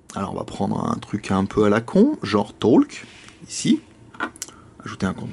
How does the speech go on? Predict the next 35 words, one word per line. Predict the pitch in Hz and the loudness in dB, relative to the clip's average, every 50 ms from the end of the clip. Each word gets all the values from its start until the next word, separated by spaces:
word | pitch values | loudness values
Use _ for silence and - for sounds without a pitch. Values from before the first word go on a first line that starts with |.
| - 107 | -2 0
hein. | 127 - - - - - - - _ - - - | 2 2 0 -2 -4 -12 -20 -20 _ -20 -16 -14
On | - - - - | -12 -10 -8 -10
va | - - | -10 -12
créer | - - - - | -12 -10 -10 -10
un | - - - | -10 -10 -6
compte. | - 139 175 226 - - - - - - - - - - - _ _ - - - - - - - - - - - - - _ - - - - - - - - - _ - - - - - _ _ _ _ _ - - - 147 | -4 -4 -4 -4 -6 -8 -20 -20 -20 -20 -20 -20 -20 -20 -20 _ _ -20 -20 -20 -20 -20 -20 -20 -20 -20 -20 -20 -20 -20 _ -20 -20 -20 -20 -20 -20 -20 -20 -20 _ -20 -20 -20 -20 -20 _ _ _ _ _ -14 -4 2 2
Donc | 185 190 220 | 4 6 6
là, | 233 226 | 6 6
on | 220 196 190 | 6 8 8
a | |
un | 185 175 151 131 | 8 8 6 4
bon | 123 120 127 185 247 247 226 | 4 2 2 4 6 6 6
gros | 185 127 - 175 190 | 4 6 4 4 4
clavier, | - 175 165 151 123 104 104 | 4 2 2 4 4 4 4
hein. | 117 143 139 120 110 | 4 4 4 4 4
La | 107 104 | 2 2
tablette, | - 107 113 156 165 - | 2 2 4 4 4 4
elle | 107 110 | 2 2
est | 110 | 2
quand | - 127 | 4 2
même | 135 139 - | 2 2 2
énorme. | 104 98 95 104 139 180 196 - | 0 2 2 2 2 2 0 -2
Alors, | 160 160 160 165 | -2 0 0 0
pourquoi | - - 226 226 | 0 2 0 0
elle | - | 0
se | - | 0
met | 143 127 | -2 0
pas | - 143 139 135 127 | 0 0 2 4 4
à | 123 | 4
l'horizontale, | 123 120 120 113 110 107 - 117 117 123 123 | 4 4 2 2 0 0 0 0 2 4 4
euh, | 113 107 104 110 110 107 - - - - - - - - - - - - - - - | 4 6 6 6 4 2 0 -6 -12 -10 -8 -6 -4 -4 -4 -2 -4 -4 -6 -2 2
ma | 117 120 120 | 4 4 4
petite | 117 - 123 117 | 4 0 0 2
grosse, | 113 117 135 156 160 - | 6 6 6 6 4 4
là ? | 123 120 | 2 4